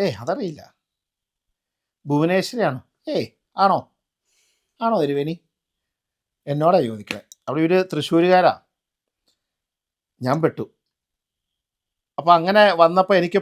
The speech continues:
പറയണം എന്ന് തോന്നി. മാധവ എന്ന് നമ്മൾ ഒരാളെ വിളിച്ചു കഴിഞ്ഞാൽ അതിനകത്തൊരു മാധവൻ ഉണ്ടെങ്കിൽ മാത്രമേ വിളി കേൾക്കുള്ളൂ.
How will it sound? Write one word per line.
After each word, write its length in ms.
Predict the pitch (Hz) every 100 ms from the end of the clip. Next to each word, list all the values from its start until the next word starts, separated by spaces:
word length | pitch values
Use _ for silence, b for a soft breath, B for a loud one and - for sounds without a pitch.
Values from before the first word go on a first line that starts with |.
| 170
പറയണം 380 | 160 175 175 147 170
എന്ന് 140 | 165 165
തോന്നി. 260 | 160 151 123 - _ _ _ _ _ _ _ _ _ _ 143
മാധവ 420 | 160 202 202 208 233 190 127 - 185
എന്ന് 140 | 202 196
നമ്മൾ 200 | 190 196
ഒരാളെ 300 | 185 185 180 180
വിളിച്ചു 320 | 175 180 - 185
കഴിഞ്ഞാൽ 400 | 156 143 131 98 92 _ _ _ _ _ _ _ _ 139
അതിനകത്തൊരു 500 | 165 196 208 202 190 175
മാധവൻ 480 | 170 175 185 185 202 190
ഉണ്ടെങ്കിൽ 340 | 175 175 175 170 165
മാത്രമേ 300 | 160 165 160
വിളി 160 | 147 151
കേൾക്കുള്ളൂ. 460 | 147 135 - 117 104